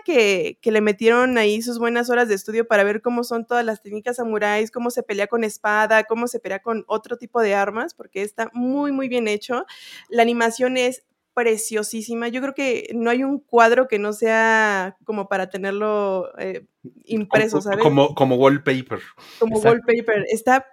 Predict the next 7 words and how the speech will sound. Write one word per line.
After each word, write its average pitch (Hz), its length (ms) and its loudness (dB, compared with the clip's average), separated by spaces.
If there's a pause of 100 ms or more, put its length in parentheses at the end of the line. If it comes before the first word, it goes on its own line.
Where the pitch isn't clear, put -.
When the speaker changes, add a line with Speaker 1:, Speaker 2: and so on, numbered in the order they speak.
Speaker 1:
preciosísimo. 220 1120 -2 (360)
El 208 200 -2
tipo 233 160 0
de 240 80 6
animación 196 440 -2
es 208 180 -10 (100)
increíble. 190 720 -4